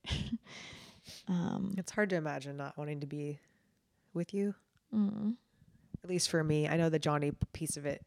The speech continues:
Speaker 2: is the challenge. But yeah, between you and I,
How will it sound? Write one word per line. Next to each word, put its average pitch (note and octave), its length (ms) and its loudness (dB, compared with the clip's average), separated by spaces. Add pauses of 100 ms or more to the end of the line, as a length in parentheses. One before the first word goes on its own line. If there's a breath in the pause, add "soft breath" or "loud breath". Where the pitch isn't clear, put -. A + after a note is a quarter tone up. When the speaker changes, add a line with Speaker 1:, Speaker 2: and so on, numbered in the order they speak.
Speaker 2:
is D3 280 -6
the D#3 100 -12
challenge. D#3+ 680 -2 (1120 loud breath)
But E3+ 140 2
yeah, D3+ 160 2
between D3+ 340 -2
you D3 140 -2
and C#3+ 100 -2
I, D3 380 2